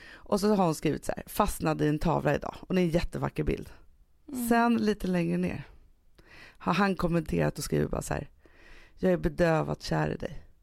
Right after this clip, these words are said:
Speaker 1: <laughs>
Speaker 2: Nej, men nu dör jag, Hanna.
Speaker 1: Alltså, det är så fint.
Speaker 2: Nej, men alltså, jag ryser på hela kroppen och ett hjärta och tre utropstecken och
Speaker 1: Ah.
Speaker 2: och... vet du, de är så kära.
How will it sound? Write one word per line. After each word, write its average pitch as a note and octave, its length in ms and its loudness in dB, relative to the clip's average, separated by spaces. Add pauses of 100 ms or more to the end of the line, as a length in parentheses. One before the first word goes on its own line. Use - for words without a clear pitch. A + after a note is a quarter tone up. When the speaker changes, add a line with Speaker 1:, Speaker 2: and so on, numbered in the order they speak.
(380)
Speaker 1:
<laughs> F4+ 1700 6 (880)
Speaker 2:
Nej, D4+ 120 2
men D4 140 4
nu A3+ 80 2
dör G3 180 0
jag, F#3+ 80 0
Hanna. G3+ 240 -8 (1000)
Speaker 1:
Alltså, F4+ 240 4
det D#4 140 4
är E4 60 4
så C4+ 180 2
fint. C#4+ 540 -2 (380)
Speaker 2:
Nej, D#4 180 0
men D4 220 2
alltså, C4+ 220 -2
jag C4 120 0
ryser B3+ 240 -2
på A#3 60 -2
hela B3+ 120 0
kroppen B3 420 -6
och B3+ 80 -2
ett A3 140 -8
hjärta A3+ 300 -4
och A3 80 -8
tre A#3+ 200 0
utropstecken A3 880 -6
och G#3+ 100 -6 (200)
Speaker 1:
Ah. A3+ 100 0 (1500)
Speaker 2:
och... A3 160 4
vet A#3 120 4
du, G#3 60 -2
de G#3+ 320 2
är A#3+ 160 4
så E3+ 140 -2
kära. C#3 300 -2